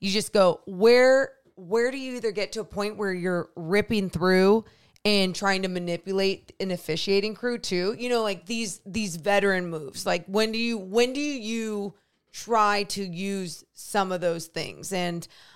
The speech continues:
um, yeah, and instead, I just think the Heat were doing just a much better job of putting that pressure on.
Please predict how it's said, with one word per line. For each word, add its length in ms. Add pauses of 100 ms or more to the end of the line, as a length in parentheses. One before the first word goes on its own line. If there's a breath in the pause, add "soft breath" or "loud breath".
(140 loud breath)
um, 600 (460)
yeah, 260 (100)
and 80
instead, 500
I 140
just 260
think 200
the 60
Heat 300
were 180
doing 360
just 180
a 60
much 280
better 200
job 320
of 80
putting 220
that 120
pressure 320
on. 300